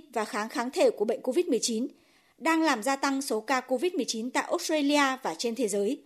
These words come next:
Tuy nhiên, do hai biến thể phụ này không khác quá nhiều so với biến thể Omicron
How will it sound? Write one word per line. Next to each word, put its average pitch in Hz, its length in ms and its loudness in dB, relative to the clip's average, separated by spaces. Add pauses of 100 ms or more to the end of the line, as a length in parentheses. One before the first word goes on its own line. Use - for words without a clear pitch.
(640)
Tuy 311 120 0
nhiên, 320 300 4 (240)
do 330 140 0
hai 320 240 0
biến 254 220 4
thể 240 120 0
phụ 226 200 -2
này 226 320 0 (200)
không 349 240 -2
khác 440 260 -2
quá 254 120 0
nhiều 285 320 4
so 269 180 0
với 233 120 2
biến 220 200 4
thể 330 100 -2
Omicron 269 600 6